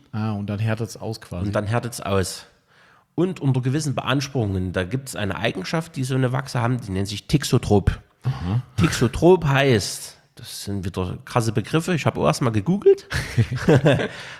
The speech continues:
Speaker 2: Aber Thixotrop heißt einfach nur, wenn du so ein Wachs in einen, in einen Spalt, in eine Ritze reingibst,
Speaker 1: Mhm.
Speaker 2: hast du ja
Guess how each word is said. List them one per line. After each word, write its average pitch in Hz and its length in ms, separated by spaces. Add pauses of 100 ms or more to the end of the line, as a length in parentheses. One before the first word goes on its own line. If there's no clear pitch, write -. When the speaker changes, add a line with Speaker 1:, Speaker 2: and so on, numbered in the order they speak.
(140)
Speaker 2:
Aber 143 380
Thixotrop - 500
heißt 143 260
einfach 120 300
nur, 143 180
wenn 117 160
du 113 380 (400)
so 107 180
ein 101 140
Wachs - 440
in 120 160
einen, 107 440
in 98 180
einen 98 240
Spalt, 123 420
in 71 160
eine 92 220
Ritze 135 320
reingibst, 147 680 (140)
Speaker 1:
Mhm. 95 220 (380)
Speaker 2:
hast - 300
du 151 80
ja 127 360